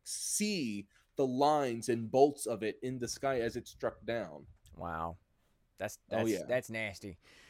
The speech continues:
Speaker 2: So you ended up
Speaker 1: Yeah.
Speaker 2: being, what, an hour and a half late for work 'cause you had to go, get home
Speaker 1: Um,
Speaker 2: and then
Speaker 1: um, uh, let's see. Um, I'm, I was supposed to start at, at six thirty. I didn't get back to work and to my station un-, until eight forty-five.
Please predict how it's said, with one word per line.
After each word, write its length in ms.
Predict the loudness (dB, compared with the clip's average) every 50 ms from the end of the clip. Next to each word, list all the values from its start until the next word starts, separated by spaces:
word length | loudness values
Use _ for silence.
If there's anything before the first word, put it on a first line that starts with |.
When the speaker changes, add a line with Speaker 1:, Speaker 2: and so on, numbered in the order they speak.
| -20 -16 -4
Speaker 2:
So 460 | 4 10 10 12 12 12 10 6 4 _
you 180 | -4 -4 -2 0
ended 240 | 2 0 6 8 8
up 120 | 8 8
Speaker 1:
Yeah. 20 | 8
Speaker 2:
being, 220 | 4 4 4 2 0
what, 300 | -2 0 2 2 2 2
an 80 | 2 2
hour 220 | 4 4 4 4
and 80 | 4 4
a 40 | 4
half 140 | 4 4
late 220 | 2 2 0 0 -2
for 100 | -4 -4
work 300 | 0 4 4 4 4 2
'cause 120 | -2 -6
you 80 | -4 -4
had 100 | -2 -2
to 60 | -2
go, 160 | -2 -2 -2 -2 -2 -2
get 140 | 0 2
home 320 | 4 4 4 4 4 2 2
Speaker 1:
Um, 80 | 0
Speaker 2:
and 340 | 0 -2 -2 -4 -4 -4 -4
then 260 | -4 -4 -4 -6 -6 -4
Speaker 1:
um, 540 | -2 0 0 2 2 2 0 0 0 -2 -2 -4 -8
uh, 60 | -12 -14 -12 -14 -14 -14 -12
let's 180 | -10 -10 -8
see. 140 | -6 -6 -6
Um, 160 | -4 -6 -6 -6
I'm, 120 | -6 -8 -8 -8 -4
I 80 | -2 -2
was 120 | -2 -2
supposed 320 | -2 0 0 0 0 -2 -6
to 80 | -6
start 480 | -6 -6 -2 2 4 6 6 6 4 2 -2 -2
at, 520 | 2 4 4 4 4 4 2 -2 -8 -18 _ _ _ _ -4
at 580 | 0 2 4 4 6 6 6 4 2 0 -6
six 280 | -8 -8 -6 -6 -8 -6
thirty. 380 | -4 -2 0 0 0 0 0 0
I 140 | 2 2
didn't 240 | 2 2 0 -2 -2
get 240 | -2 -4 -4 -2 0
back 260 | 0 2 2 0 -2 -6
to 140 | -6 -6 -4
work 440 | -2 0 2 2 2 2 0 -2 -6
and 120 | -10 -12 -10
to 60 | -8
my 120 | -8 -8 -8
station 440 | -6 -2 0 0 0 -2 -4 -6 -6
un-, 240 | -6 -6 -8 -10 -12 _ _ _ -20 -20 -20 -16 _ -2
until 720 | -2 -2 0 -2 -4 -2 0 2 4 4 4 2 2 0
eight 160 | -2 -4 -6 -6
forty-five. 540 | -8 -6 -6 -4 0 0 0 0 0 -4